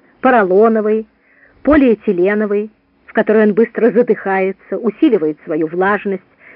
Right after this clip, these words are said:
гниет или полностью утрачивает аромат, воспринимая запахи пленки. В то же время он прекрасно переносит полную герметизацию в фарфоровой, стеклянной посуде, где, казалось бы, также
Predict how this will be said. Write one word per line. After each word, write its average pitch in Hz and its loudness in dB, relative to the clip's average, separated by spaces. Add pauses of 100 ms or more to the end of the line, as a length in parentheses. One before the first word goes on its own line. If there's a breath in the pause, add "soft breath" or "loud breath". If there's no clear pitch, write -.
гниет 254 2
или 170 -4
полностью 220 -2
утрачивает 170 -4
аромат, 175 -2 (240 loud breath)
воспринимая 175 -4
запахи 190 -6
пленки. 160 -10 (1000 soft breath)
В - -16
то 330 4
же 330 4
время 302 0
он 247 2
прекрасно 311 -2
переносит 285 -2 (300 soft breath)
полную 214 2
герметизацию 190 -2 (160 soft breath)
в - -20
фарфоровой, 214 -2 (340)
стеклянной 202 0
посуде, 240 -6 (460)
где, 170 -8
казалось 170 -6
бы, 202 -4
также 208 -2